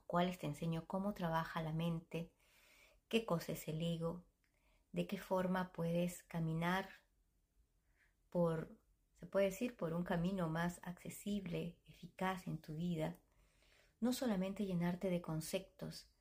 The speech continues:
sino de experiencias. Por eso también hacemos la hipnosis y también a veces es necesario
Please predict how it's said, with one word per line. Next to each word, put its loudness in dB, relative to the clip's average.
sino 0
de 0
experiencias. 0
Por 0
eso 0
también 0
hacemos 0
la -2
hipnosis -2
y 0
también 0
a 0
veces -4
es -4
necesario -2